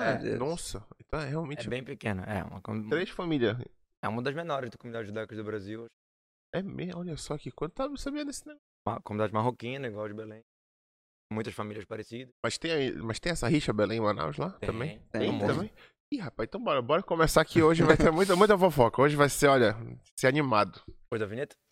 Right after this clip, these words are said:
Speaker 3: É, tem a vinheta, né? Que
Speaker 1: Tem a
Speaker 3: é
Speaker 1: vinheta, né?
Speaker 3: a gente tava de férias, né? Fazia muito tempo que a gente não fazia isso.
Speaker 1: Mas por que que a gente ficou tanto tempo de férias, Nico?
Speaker 3: Porque o Rabino foi passar Shabbat em Angra dos Reis, tá?
Speaker 1: <laughs>
Speaker 3: Aí ele foi, foi dar um, dar um tempo no Rio de Janeiro, pegar uma brisa, carioca. Chegou todo chiando os R's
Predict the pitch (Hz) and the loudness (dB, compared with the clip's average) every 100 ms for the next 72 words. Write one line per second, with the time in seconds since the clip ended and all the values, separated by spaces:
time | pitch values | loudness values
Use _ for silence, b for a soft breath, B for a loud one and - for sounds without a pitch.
0 | _ _ _ - - 120 131 117 107 101 | _ _ _ -6 2 2 2 0 0 0
1 | 104 - - 127 120 127 113 113 123 - | -4 -4 2 2 2 -6 -12 -14 -14 -10
2 | 131 135 143 143 - 139 123 120 117 120 | -4 2 4 2 2 4 4 2 0 2
3 | 120 131 147 160 127 113 - 110 110 107 | 4 6 4 4 2 2 -2 -2 -2 0
4 | 101 - - 120 123 135 156 143 - 127 | -2 -6 -4 -2 -2 -4 -8 -8 -8 -10
5 | 147 135 131 113 120 117 90 92 - _ | -10 -10 -10 -10 -8 -8 -8 -16 -20 _
6 | _ _ _ _ 104 - 107 107 98 110 | _ _ _ _ -8 -2 2 2 2 -2
7 | 120 - 117 123 113 107 - 123 123 127 | -4 -4 -4 2 4 4 2 0 0 0
8 | 143 117 - 107 110 143 123 - 139 165 | -2 -2 -2 -2 0 0 4 4 6 6
9 | 160 202 - - 113 113 110 110 107 - | 6 4 -2 -4 -6 -6 -4 -2 -2 -2
10 | 107 92 107 110 110 120 - 131 127 - | -2 0 -2 -2 0 -2 2 0 0 -2
11 | 110 107 120 139 131 135 139 135 131 123 | -4 -2 -2 2 4 6 6 6 4 2
12 | 104 107 113 104 113 120 123 110 107 104 | -6 -4 -6 -2 0 2 2 2 0 -2
13 | - 110 120 123 127 - 117 - 107 110 | 0 2 4 6 4 2 -8 -8 -6 -6
14 | - 135 127 113 113 - - 120 120 120 | -2 2 2 2 -2 -4 2 4 6 4
15 | 107 113 123 135 123 - - | 6 2 2 -2 -4 -8 -10